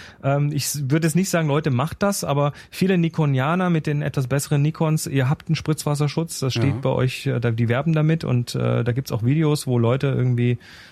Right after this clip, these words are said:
Speaker 1: Sachen über ihre Kameras kippen. Äh, die, äh, nehm-, die machen wesentlich mehr mit, als man glaubt. Selbst so eine hundert D macht eine Menge mit. Also die hab ich jetzt noch nicht gründlich getestet in der Hinsicht, aber ich hab sie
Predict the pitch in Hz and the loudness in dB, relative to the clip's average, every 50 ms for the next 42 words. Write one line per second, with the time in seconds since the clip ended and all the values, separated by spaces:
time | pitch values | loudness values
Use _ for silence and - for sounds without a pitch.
0 | - _ - 117 131 127 - 156 139 127 131 131 127 127 120 - 139 143 147 139 | -20 _ -4 -4 -4 0 0 -2 0 0 0 0 0 0 0 0 -2 0 0 0
1 | 135 - - - 156 143 160 160 160 - - - - - - - - - - _ | 0 -2 -2 -4 -4 -2 0 0 0 0 -2 -10 -20 -20 -20 -20 -20 -20 -20 _
2 | _ _ _ - - - - 160 160 160 156 127 - 156 170 175 165 156 151 147 | _ _ _ -18 -16 -16 -16 -16 -18 -18 -16 -8 -2 2 2 2 2 0 -4 -6
3 | - - - - 175 180 180 180 165 165 185 190 190 196 175 139 175 185 196 196 | -10 -12 -14 -14 -14 -12 -12 -8 -2 0 2 2 2 2 0 0 0 0 0 0
4 | - - 202 180 165 180 196 190 190 180 165 151 156 160 160 165 160 165 - 147 | 0 0 0 0 2 2 2 2 2 2 2 2 2 2 2 2 0 0 -2 -6
5 | 131 - 143 135 135 117 123 123 135 170 170 - - 170 190 - - 208 190 185 | -2 0 0 0 0 0 0 0 0 0 -2 0 0 0 0 0 0 2 2 4
6 | 175 175 170 160 151 139 - 127 120 120 117 107 104 - - 113 104 98 92 92 | 4 4 2 2 0 -2 -2 0 0 2 2 0 0 -2 -2 -2 -2 -2 -2 -4
7 | 90 90 90 92 95 - - _ _ _ _ _ _ _ _ _ - - 123 117 | -4 -6 -6 -8 -10 -12 -18 _ _ _ _ _ _ _ _ _ -8 -4 -2 0
8 | 113 135 151 156 165 - 160 147 - - 143 139 131 143 151 - - - 147 156 | 0 0 0 0 0 -2 -2 -4 -2 -2 0 2 2 2 0 0 0 0 0 0
9 | 151 143 135 - 123 120 - 151 175 175 - 202 180 180 170 165 160 160 165 170 | 0 -2 -4 -4 -6 -4 -4 -4 -4 -2 -4 -4 -4 0 0 0 2 2 2 2
10 | 180 175 180 170 - 151 135 131 131 - 147 147 - - - 147 139 | 2 2 0 0 -2 -2 -2 -2 -2 -2 -2 -4 -4 -2 -2 -2 -4